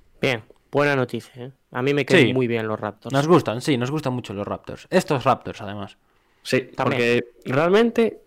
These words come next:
Speaker 3: a mí me gustan estos Raptors, no los Raptors como franquicia, que también simpatizo un poco con ellos, pero estos Raptors por cómo están montando el equipo, por
Speaker 2: Sí.
Speaker 3: la,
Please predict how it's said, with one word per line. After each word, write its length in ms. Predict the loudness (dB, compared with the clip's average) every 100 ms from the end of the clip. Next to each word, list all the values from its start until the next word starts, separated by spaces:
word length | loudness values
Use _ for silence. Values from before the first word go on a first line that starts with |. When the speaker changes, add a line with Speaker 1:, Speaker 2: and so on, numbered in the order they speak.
| _ -2
Speaker 3:
a 80 |
mí 60 | 2
me 60 | 4
gustan 360 | 4 0 -4 -4
estos 320 | -6 -2 -2
Raptors, 580 | 0 -2 -2 -8 -8 -4
no 180 | 2 2
los 100 | 2
Raptors 300 | 0 -2 -4
como 160 | -4 -6
franquicia, 520 | -8 -6 -8 -8 -6
que 120 | -6
también 320 | -6 -4 -4
simpatizo 480 | -4 -6 -6 -6 -8
un 60 | -6
poco 240 | -4 -4
con 180 | -2 0
ellos, 160 | 0 0
pero 180 | 0
estos 220 | 2 2 0
Raptors 320 | 0 0 -2
por 200 | -4 -2
cómo 180 | 2 2
están 200 | 2 2
montando 340 | 2 2 2
el 80 | 2
equipo, 420 | 2 0 0 0
por 160 | -2 -2
Speaker 2:
Sí. 60 | 0
Speaker 3:
la, 220 | -2 -4